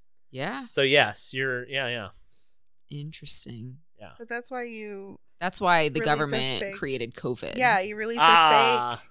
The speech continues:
Speaker 2: yes.
Speaker 1: Yeah.
Speaker 3: And then, and then you put out a vaccine for that, but that's, um, that's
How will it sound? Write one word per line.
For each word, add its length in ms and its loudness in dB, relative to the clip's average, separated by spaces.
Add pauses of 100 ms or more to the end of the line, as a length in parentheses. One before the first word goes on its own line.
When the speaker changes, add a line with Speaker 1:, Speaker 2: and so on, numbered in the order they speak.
(280)
Speaker 2:
yes. 160 -10
Speaker 1:
Yeah. 240 -8 (100)
Speaker 3:
And 120 2
then, 200 0
and 260 2
then 180 0
you 400 -4 (720)
put 160 2
out 160 6
a 40 -2
vaccine 880 -2
for 200 -2
that, 240 2
but 100 -2
that's, 280 2
um, 180 -2
that's 320 -2